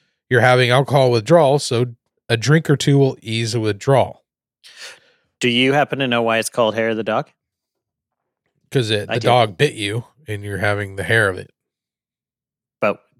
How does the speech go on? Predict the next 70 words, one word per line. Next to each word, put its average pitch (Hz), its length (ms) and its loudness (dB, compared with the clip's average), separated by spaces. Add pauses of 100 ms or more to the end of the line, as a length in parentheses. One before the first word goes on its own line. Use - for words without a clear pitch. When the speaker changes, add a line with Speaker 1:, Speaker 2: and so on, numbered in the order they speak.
(500)
Speaker 2:
why? 110 380 -2
What 113 180 -2
did 131 120 -2
they 127 60 0
use? 113 220 -4
It's 113 180 -2
Speaker 1:
I 143 60 0
Speaker 2:
actually 147 180 4
Speaker 1:
don't 262 80 4
know. 359 80 6
Speaker 2:
comes - 140 2
from 190 60 4
Speaker 1:
Tell 262 80 4
Speaker 2:
the - 40 -2
Speaker 1:
me. 127 40 -2
Speaker 2:
thing 120 140 -4
they 107 60 -2
Speaker 1:
Tell 185 100 4
me. 196 40 2
I 131 40 2
Speaker 2:
used 127 80 2
Speaker 1:
wanna 147 120 2
Speaker 2:
to 165 60 4
Speaker 1:
hear 131 120 2
Speaker 2:
do. - 60 -10
Speaker 1:
it. - 40 -18
I 117 40 -10
wanna 131 140 -6
hear 131 120 -2
it. - 160 -14
Speaker 2:
Yeah, 156 140 4
that's 131 200 0
about 135 200 2
right. 123 280 2
So, 131 160 0
like, 117 260 -2 (100)
Speaker 1:
<clears throat> - 120 -20
Speaker 2:
if 143 540 -2
a 127 100 4
rabid 127 420 2
dog 120 420 0
bit - 180 0
you, 95 400 -6
Speaker 1:
Yeah. 107 260 0 (120)
Speaker 2:
the, 117 420 0
the 113 140 -6
quote 143 360 -2
unquote 113 300 -4
cure 104 580 -2
was 113 300 -4
to 113 80 -10
take 110 240 -8
hair 123 240 -4
from 113 180 -10
that 107 180 -8
dog 107 340 -2
and 101 220 -20
put 113 160 -6
it 113 100 -6
on 101 120 -10
the 98 80 -12
wound. 92 260 -18 (1000)
Speaker 1:
Oh, 185 200 4
Speaker 2:
So 180 80 6
you 120 100 4
were 117 60 2
Speaker 1:
interesting. 98 280 -4
Speaker 2:
literally 131 380 2
getting 107 240 -6
cured 117 640 0